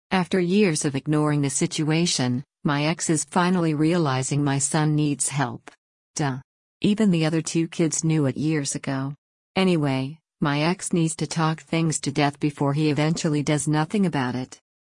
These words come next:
We had a family meeting via conference call last night. We all outlined what should be done next, and he agreed. I doubt he will follow through. All of this worry slash frustration,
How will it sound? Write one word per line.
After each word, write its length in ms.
We 120
had 180
a 60
family 440
meeting 400
via 220
conference 600
call 360
last 420
night. 400
We 160
all 100
outlined 540
what 160
should 180
be 140
done 320
next, 320
and 80
he 160
agreed. 500
I 100
doubt 280
he 140
will 140
follow 360
through. 420
All 220
of 140
this 260
worry 240
slash 500
frustration, 920